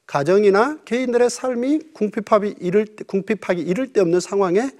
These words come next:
처해지게 된 겁니다. 이런 상황에서 이제 왕, 북이스라엘의 왕인 아합은 어떻게 하든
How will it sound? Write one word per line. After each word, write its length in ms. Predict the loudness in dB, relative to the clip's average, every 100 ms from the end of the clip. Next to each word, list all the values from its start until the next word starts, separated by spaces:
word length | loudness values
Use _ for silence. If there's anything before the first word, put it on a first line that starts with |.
| _ _ _
처해지게 420 | -6 -2 -2 -4
된 120 | -6
겁니다. 420 | -10 -16 -18 -18 -18 _ _ _ _
이런 340 | 6 8 8 6
상황에서 760 | 6 6 6 4 4 4 4
이제 540 | 2 2 4 2 0 -6 -20 -20 -18
왕, 320 | -2 4 4 4
북이스라엘의 920 | 2 2 2 2 6 8 8 6 4
왕인 540 | 6 4 6 4 4 0
아합은 920 | -4 -4 -4 -2 -2 -2 -2 -4 -6 _ _ _ _
어떻게 440 | -8 -4 -2 2
하든 640 | 4 4 6 4 4 0